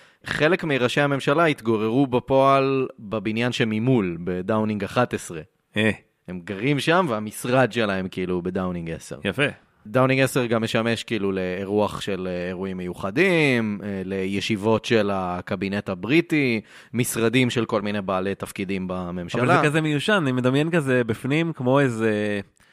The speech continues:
Speaker 2: משרד בבסיס צבאי.
Speaker 1: אוקיי.
Speaker 2: כאילו, שכזה, אתה יודע,
Speaker 1: אבל,
Speaker 2: זה
Speaker 1: אבל
Speaker 2: סוג
Speaker 1: בריטי.
Speaker 2: של יביל, ו-
Speaker 1: כן, אבל כאילו עם הסטייל הבריטי של כאילו רהיטי וינטג'.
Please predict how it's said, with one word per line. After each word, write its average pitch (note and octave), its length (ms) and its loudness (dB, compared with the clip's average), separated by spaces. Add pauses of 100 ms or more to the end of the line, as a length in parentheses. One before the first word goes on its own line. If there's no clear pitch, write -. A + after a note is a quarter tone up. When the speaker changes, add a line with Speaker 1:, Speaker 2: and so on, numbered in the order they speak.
(160)
Speaker 2:
משרד C3 560 0
בבסיס A#2 580 2
צבאי. A#2+ 460 0 (580)
Speaker 1:
אוקיי. D3+ 140 2
Speaker 2:
כאילו, D#3+ 380 4
שכזה, G#3+ 340 0
אתה F3+ 120 -2
יודע, F#3 380 4 (240)
Speaker 1:
אבל, E3+ 260 4 (120)
Speaker 2:
זה D#3+ 60 0
Speaker 1:
אבל D#3 120 4
Speaker 2:
סוג D3+ 120 4
Speaker 1:
בריטי. A3+ 240 6
Speaker 2:
של E3 60 8
יביל, A3+ 540 4 (540)
ו- E3 320 4 (320)
Speaker 1:
כן, B3+ 340 4
אבל F#3+ 200 2
כאילו F3+ 220 4
עם F3 140 2
הסטייל G3 380 2
הבריטי F3 420 2
של E3+ 200 2
כאילו C3+ 340 2
רהיטי C#3+ 440 6
וינטג'. C#3 520 0